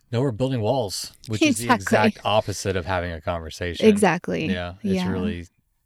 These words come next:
Speaker 1: sad.
Speaker 2: It is. Um,
Speaker 1: But I agree with you on, in, in the conversation aspect of it, um,
Speaker 2: Mm-hmm.
Speaker 1: having open-minded conversations with an intention to understand the person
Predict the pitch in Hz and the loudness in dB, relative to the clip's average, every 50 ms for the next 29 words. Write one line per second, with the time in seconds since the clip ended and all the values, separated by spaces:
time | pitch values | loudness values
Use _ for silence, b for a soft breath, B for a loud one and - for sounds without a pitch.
0 | _ _ - - 92 87 92 92 92 92 - _ - 214 214 190 175 127 - - | _ _ -12 -8 -8 -8 -6 -8 -10 -12 -12 _ 4 4 6 6 6 2 0 -4
1 | - - - - - _ _ - - - - 202 190 185 180 175 170 170 170 190 | -4 -6 -6 -8 -10 _ _ -20 -12 -4 0 2 2 2 2 2 0 0 0 0
2 | 196 - - 101 101 101 98 110 127 131 120 104 - 107 101 98 98 95 92 92 | 0 -2 0 0 0 0 2 2 2 2 2 0 0 -2 -2 -2 -2 -2 -2 -4
3 | 92 - - 110 95 90 90 90 - - - 107 107 95 - - - - 110 101 | -6 -10 -10 -8 -8 -8 -8 -12 -16 -20 -20 -20 -20 -20 -20 -20 -18 -12 -8 -8
4 | 92 90 90 90 87 85 - - 104 98 92 90 87 - - 92 90 90 - - | -6 -6 -6 -6 -8 -8 -4 -2 -2 -2 -2 -4 -6 -6 -4 -6 -6 -6 -6 -8
5 | 92 87 85 87 85 - - _ - 104 92 90 87 - - 92 87 82 - 90 | -10 -10 -10 -12 -14 -16 -20 _ -10 -8 -6 -6 -6 -6 -8 -8 -8 -8 -8 -10
6 | 85 82 85 85 87 - 233 214 - - - - 214 214 214 214 208 208 - 87 | -10 -8 -8 -6 0 2 2 2 2 0 -2 -2 -2 -2 -2 -2 -2 -2 -2 -2
7 | 87 87 87 85 87 85 - _ - _ b b b b b b b b b b | -4 -6 -8 -8 -12 -14 -16 _ -20 _ b b b b b b b b b b
8 | - 110 104 98 - 107 98 90 87 90 87 87 87 90 87 85 87 87 87 85 | 0 0 0 0 2 0 0 0 0 -2 0 0 0 -2 -2 -2 -2 -2 -4 -4
9 | 80 85 - _ _ _ - - 101 95 90 90 85 - - 92 87 85 - - | -6 -10 -18 _ _ _ -6 -4 -2 -2 -2 -2 -6 -4 -4 -4 -4 -4 -4 -6
10 | 92 87 85 87 90 87 - - 90 87 82 82 - - 101 87 - - 92 80 | -6 -6 -6 -6 -6 -6 -6 -8 -8 -8 -8 -8 -6 -6 -6 -6 -6 -8 -8 -8
11 | - 95 - 98 92 87 87 85 - - - 92 90 90 90 87 87 87 85 - | -8 -8 -6 -6 -6 -6 -6 -8 -10 -8 -6 -4 -2 -2 -2 -4 -4 -6 -8 -4
12 | - 95 87 82 - - - 85 82 82 82 | -4 -2 -2 -2 -4 -6 -8 -8 -8 -8 -12